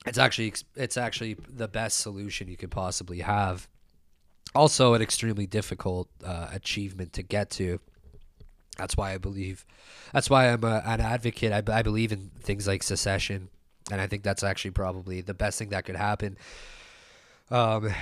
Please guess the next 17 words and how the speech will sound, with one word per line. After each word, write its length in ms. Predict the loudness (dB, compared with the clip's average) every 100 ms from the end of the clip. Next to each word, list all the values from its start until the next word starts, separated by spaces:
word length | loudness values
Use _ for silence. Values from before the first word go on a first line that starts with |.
| -8 -6
to 540 | -2 0 0 0 -4 -8 0
Canada, 640 | 4 4 4 6 6 4
United 340 | 2 2 0 0
States, 480 | 0 0 0 -2
basically 520 | 0 2 2 -2 -2 -2
any 220 | -2 -4
country, 580 | -4 -4 -4 -6 -8 -10 _ _ _ -20 -20 _ _ -20 -20 -12 -8
it's 120 | -4
the 80 | 0
best 260 | 2 2
thing 120 | 0 -4
that 140 | -4
could, 160 | -4 -4
that 160 | -4
could 100 | 0
possibly 440 | 2 4 0 -6 -8
happen. 480 | -6 -6 -8 -12